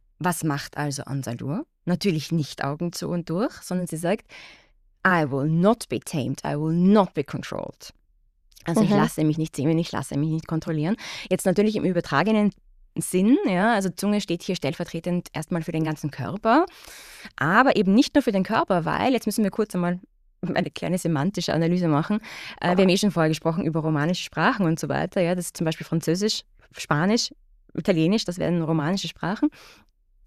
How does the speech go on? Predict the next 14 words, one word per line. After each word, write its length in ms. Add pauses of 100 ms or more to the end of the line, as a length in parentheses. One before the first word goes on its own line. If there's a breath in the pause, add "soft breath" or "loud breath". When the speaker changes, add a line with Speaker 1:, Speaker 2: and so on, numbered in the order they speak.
(140)
Speaker 1:
Äh, 220
und 240 (300)
in 140
diesen 180
Sprachen 360
ist 120
das 120
Wort 160
für 200
Zunge 400 (760)
Speaker 2:
Mhm. 120
Speaker 1:
und 160
für 100
Sprache 720